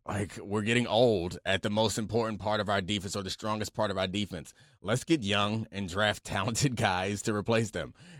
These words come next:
And too bad they're not quite living up to the expectations. And even when Jordan Davis, like, you didn't expect a whole lot from him, I don't think, but his size and athleticism suggests that he's gonna be an asset. And, yeah,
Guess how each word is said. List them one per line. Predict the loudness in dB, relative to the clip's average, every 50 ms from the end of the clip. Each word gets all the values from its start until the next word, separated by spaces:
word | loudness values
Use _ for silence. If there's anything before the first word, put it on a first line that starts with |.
| -18 -14
And | -10 -8 -6 -6 -6
too | 0 2 2 4
bad | 6 6 6 6 4 2 -2 -8 -8 -4
they're | -2 -2 0
not | 2 2 0 0 0 -4
quite | -4 0 2 2 2 0
living | -2 -2 -2 -2 -2 -2 -2
up | -4 -4 -6 -8
to | -6 -4 -2 -2 0 -2 -2 -2 -2 -4 -4 -6 -10 -12 -8
the | -8 -4 -4
expectations. | -4 -4 -4 -6 -6 -6 -6 -4 -4 -4 -4 -4 -8 -10 -12 -14 -16 -18 _ _ _ _ _ _ _
And | -16 -16 -10 0
even | 2 4 4 6 4 4 4
when | 4 2 2 0 -2 0
Jordan | 0 2 2 2 2 0
Davis, | 0 0 0 0 0 -2
like, | -2 -4
you | -4 -2
didn't | 0 0 -2 0
expect | -2 -4 0 0 -2 -2 _ -6 -10
a | -4
whole | 0 0 0 2 2
lot | 2 2 2 2 0
from | 0 0 0
him, | 0 -2 -4 -4
I | 0
don't | 0 0 0 2
think, | 2 0 0 0 -6 -14 -20 -20 _ _ _ _
but | 2 2 2 2 _ _ _ _ _ _ -12
his | -10 -8 -4 0 2 2 2 2
size | 2 0 0 2 2 4 4 6 6 6 6 4 4
and | 2 2
athleticism | 0 0 2 4 4 6 6 4 4 2 2 2 0 0 0
suggests | -2 0 0 0 0 2 0 0 2 0
that | -2 0
he's | 0 0 0
gonna | 2 2 2 2
be | 4 4 2
an | 2 0 _ _
asset. | 0 0 2 2 4 4 2 2 2 -2 _ _ _ _ _ _ _ _ _ _
And, | -8 -6 -6 -6 -6 -8 -10 -14 _
yeah, | -18 -14 -14 -12 -12